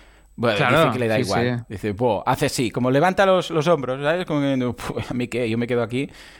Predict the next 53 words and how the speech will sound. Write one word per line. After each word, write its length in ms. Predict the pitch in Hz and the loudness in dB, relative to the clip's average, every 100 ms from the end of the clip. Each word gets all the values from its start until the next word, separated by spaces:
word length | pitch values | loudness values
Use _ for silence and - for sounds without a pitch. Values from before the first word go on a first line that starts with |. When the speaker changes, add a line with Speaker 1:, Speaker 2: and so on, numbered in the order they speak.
| - | -10
Speaker 1:
Bueno, 240 | 117 110 123 | -4 -4 -4
pues, 440 | 87 80 - - | -4 -6 -8 -10
pues 160 | - 101 | -4 0
vale. 280 | 101 98 - - | 0 0 -10 -2
Yo, 840 | 214 330 302 226 170 127 101 69 - _ - | 4 6 6 6 4 2 0 -6 -14 _ -8
yo 180 | 302 240 | 0 4
ahí 100 | 208 | 6
Speaker 2:
Tú 60 | |
Speaker 1:
lo 80 | 196 | 6
Speaker 2:
sabrás, 80 | 147 | 4
Speaker 1:
dejo. 120 | 135 | 2
Speaker 2:
Juanca, 320 | 165 156 120 | -2 0 0
tú 80 | 165 | 0
sabrás. 420 | 151 127 131 117 | 0 2 0 -2
Speaker 1:
Lo 80 | - | -10
dejo. 140 | - - | -18 -2
Speaker 2:
Ponte 240 | 175 185 | 0 4
las 160 | 202 165 | 2 2
pilas 400 | - 214 247 233 | 2 4 4 4
o, 640 | 151 139 131 127 120 117 | 4 4 4 2 2 0
o 80 | 123 | 0
la 140 | 120 120 | 0 0
I 120 | 151 | 0
A 40 | |
se 120 | 151 | -2
te 160 | 135 110 | -6 -4
come, 340 | 143 135 113 | -2 -2 -4
chaval. 480 | 113 117 131 123 107 - - | -2 2 2 2 -2 -8 -2
Speaker 1:
Claro 240 | 104 87 | 0 0
que 60 | 85 | 2
sí. 60 | |
Speaker 2:
Bueno, 300 | 170 165 139 | 4 4 4
em, 580 | 151 151 147 143 139 131 - - - | 4 6 6 4 4 0 -6 -10 0
una 120 | 185 | 4
Speaker 1:
Mira, 80 | 247 | 6
Speaker 2:
cosa, 40 | |
Speaker 1:
vamos 180 | 190 151 | 6 4
a 40 | 254 | 4
hacer 180 | 226 | 4
Speaker 2:
eh, 40 | 185 | 4
Speaker 1:
algo. 240 | 143 156 | 4 2
Speaker 2:
em, 60 | 190 | 2
Speaker 1:
Para, 280 | 156 151 143 | 4 2 4
para 240 | 156 147 | 2 2
que 100 | 156 | 0
no 120 | 175 | -2
sea 360 | 208 214 135 - | 2 2 2 0
tú 100 | 196 | -2
pedirme 460 | 190 175 160 160 | 0 0 0 2
a 60 | 156 | 2
mí 200 | 175 170 | 2 0
que 200 | 147 131 | 0 0
yo 500 | 147 165 165 165 | 2 4 4 2